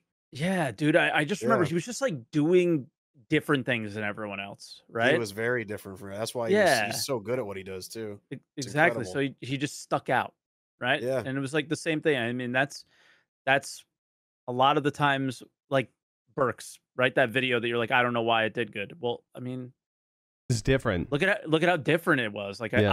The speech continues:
Speaker 3: Yeah.
Speaker 1: played Star Citizen with no ship, a game that, that ships are
Speaker 2: <clears throat>
Speaker 1: everything. So people were probably like, "What the fuck is this?"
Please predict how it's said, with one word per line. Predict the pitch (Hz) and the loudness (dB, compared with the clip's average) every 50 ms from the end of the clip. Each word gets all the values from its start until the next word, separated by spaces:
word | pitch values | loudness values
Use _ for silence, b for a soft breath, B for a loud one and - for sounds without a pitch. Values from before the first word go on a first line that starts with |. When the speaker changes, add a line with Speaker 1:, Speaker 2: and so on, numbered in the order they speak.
| - | 4
Speaker 3:
Yeah. | 147 - | 4 4
Speaker 1:
played | - 165 151 139 - | 2 0 0 0 0
Star | - 151 147 151 | 2 4 4 4
Citizen | - 165 151 139 131 | 2 0 -6 -4 -2
with | 147 139 | 0 2
no | 143 139 | 2 2
ship, | 131 - - 160 147 - - - - - | 0 0 0 -2 -2 -2 -4 -8 -10 -8
a | 131 | -4
game | 110 147 151 151 151 151 | 0 0 0 2 2 0
that, | 151 - | 0 2
that | 143 139 143 139 - - - - 160 123 | 2 0 0 0 -6 -14 -16 -16 -16 -14
ships | - - - 180 - - 202 | -12 -8 -8 -8 -6 -2 2
are | 160 147 | 4 6
Speaker 2:
<clears throat> | 151 - | 6 6
Speaker 1:
everything. | 277 269 233 214 180 123 107 110 120 - b b b b b b | 4 2 0 0 -2 -2 -4 -6 -8 -14 b b b b b b
So | b - 143 | b -2 2
people | 170 180 180 | 2 4 4
were | 180 135 | 4 4
probably | 170 165 160 156 | 4 6 6 4
like, | 139 - | 2 0
"What | - 165 | -2 -6
the | - 175 | -8 -8
fuck | - - 170 175 - | -8 -8 -8 -6 -6
is | 170 135 123 | -6 -4 -4
this?" | 170 214 170 - - - | -4 -4 -6 -8 -12 -20